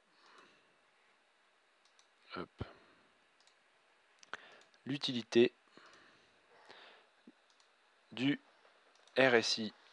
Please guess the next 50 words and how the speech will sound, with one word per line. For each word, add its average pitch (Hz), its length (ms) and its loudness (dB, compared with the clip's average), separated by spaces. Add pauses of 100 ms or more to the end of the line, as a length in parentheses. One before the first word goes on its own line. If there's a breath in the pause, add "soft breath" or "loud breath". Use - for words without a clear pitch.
(140)
euh, 82 640 -10
lissé. 135 460 2 (600)
D'accord, 113 460 6
donc 98 200 -2
moi 117 80 8
je 104 80 2
l'utilise, 92 460 -6
euh, 80 160 0
je 80 80 -2
l'affiche - 260 0
pas 82 140 0
tout - 160 -8
le 92 80 -20
temps, 156 240 8
je 101 100 0
l'utilise 92 320 -4
qu'à 90 120 -2
certains - 280 -6
moments. 90 300 -4 (420 loud breath)
Son 147 220 0
utilité 120 480 -4
c'est - 180 2
quoi ? 127 220 8
C'est - 320 4 (140)
vous 107 260 -2
éviter 131 340 0
de 92 140 2
vendre 135 520 6
alors 104 320 4
que, 113 280 2 (100)
ou 110 80 -4
d'acheter 101 500 4
alors 104 220 4
qu'il 107 160 -6
ne 101 80 -2
diverge 110 480 4
pas. - 180 -2 (1040 loud breath)
Alors, - 280 -2 (1120)
je - 120 0
parle 123 340 10
si - 140 -6
vous 90 60 -6
faites - 160 2
du 92 100 -8
swing 113 260 -4
trading, 101 400 0
c'est-à-dire 92 460 -4
sur 95 140 -6
des 90 80 0
mouvements, 87 600 0